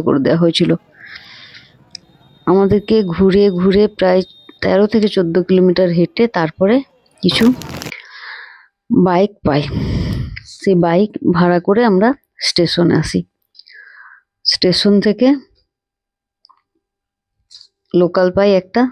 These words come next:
সেটা দীনদয়াল। দীনদয়াল থেকে পেয়ে যাই পূর্বা এক্সপ্রেস। পূর্বা ধরে একদম সোজা দুর্গাপুরে এসে নামে।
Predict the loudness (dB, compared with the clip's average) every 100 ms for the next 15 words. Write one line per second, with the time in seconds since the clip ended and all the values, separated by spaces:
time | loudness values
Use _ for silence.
0 | -6 -10 -4 0 2 4 4 4 0 -2
1 | -12 _ _ _ -2 2 4 4 4 2
2 | 0 0 0 0 -4 _ _ _ _ 0
3 | 2 2 2 2 2 4 2 -2 -4 -4
4 | -4 -10 _ _ _ 0 2 2 2 2
5 | 2 2 0 0 2 2 -2 _ _ _
6 | _ _ _ -2 0 2 0 0 0 0
7 | 0 0 0 0 2